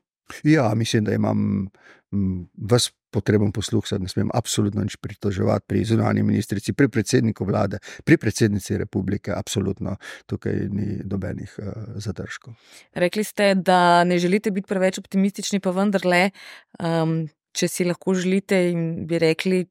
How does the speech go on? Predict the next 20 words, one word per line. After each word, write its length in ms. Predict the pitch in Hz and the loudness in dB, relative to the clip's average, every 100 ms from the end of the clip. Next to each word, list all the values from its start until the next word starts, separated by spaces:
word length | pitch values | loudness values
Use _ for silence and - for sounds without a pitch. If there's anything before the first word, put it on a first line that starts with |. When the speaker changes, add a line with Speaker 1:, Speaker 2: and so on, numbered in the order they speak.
| _ | _
Speaker 2:
čez 300 | - 175 165 | -2 0 0
deset 520 | 165 - 185 190 - | -4 0 2 2 2
let 300 | 180 185 170 | 2 2 0
bo 140 | 160 | -4
zaradi 320 | 156 160 156 165 | -2 -2 -2 -2
vašega 440 | 160 165 - 180 | 0 0 0 0
inštituta 520 | 175 - 165 170 - | 0 -2 -4 -4 -2
na 120 | 185 165 | 0 0
Zahodnem 480 | 156 - 175 180 | -2 -4 -2 0
Balkanu 420 | 160 156 165 165 180 | 0 0 0 2 2
drugače 400 | 160 156 156 - | 0 0 0 0
kaj? 280 | 156 170 196 _ _ - - - - - - - - - _ _ _ _ _ - | 0 2 0 _ _ -20 -20 -14 -14 -14 -18 -20 -20 -20 _ _ _ _ _ -2
Speaker 1:
Najprej 300 | 127 156 160 | 2 2 2
bi 80 | |
si 120 | 151 135 | 0 2
želel, 340 | 131 135 139 | 4 4 4
da 320 | 117 117 117 | 4 2 2
ostane 560 | - 107 - 120 117 113 | 0 -4 -2 0 0 2
mir, 320 | 110 110 135 | 2 2 0
eh, 580 | 160 _ _ _ _ | -4 _ _ _ _